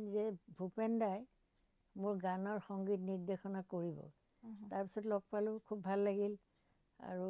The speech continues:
Speaker 1: মই কৈছোঁৱেই নহয়, তেওঁৰ, মানে, মানে, সামগ্ৰিকভাৱে ভূপেন দাৰ যিটো হেৰি, উম, তেওঁ, মানে, অতি সহৃদয়তাৰে গানবিলাক চালে, চাই পেলাই ক'লে যে মই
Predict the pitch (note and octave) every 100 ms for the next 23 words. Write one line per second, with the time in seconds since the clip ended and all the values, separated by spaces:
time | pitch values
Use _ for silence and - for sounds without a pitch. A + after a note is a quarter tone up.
0 | F#3 F#3 G3 G#3 G#3 - A#3 A#3 A3 A#3
1 | - G3+ G#3 G#3+ A3 A3 A3+ A3 G#3+ _
2 | _ _ _ _ _ _ _ _ A#3 A3
3 | A3+ - A3+ A#3+ C4+ A#3 C#4+ A3+ A3 A#3+
4 | G#3+ F#3+ A3 A3+ A3+ A3+ G3+ F#3+ G#3 F#3+
5 | F3 G#3 - _ _ - - - - -
6 | - - - A3 - F3+ F3 F3+ - A#3
7 | G#3 - G#3+ G#3+ G#3 G3+ F#3+ - A3 G#3+
8 | G3+ - - - - - - - - -
9 | G3+ G3+ A3 A3 A#3 A3 G#3+ G#3 G3+ G3
10 | G3 G3 G3 - G3+ G3 G3+ - - -
11 | - - G3 F#3+ G#3 G3 G3+ G#3+ A#3+ A3
12 | A3 G3+ F#3 G3 G#3+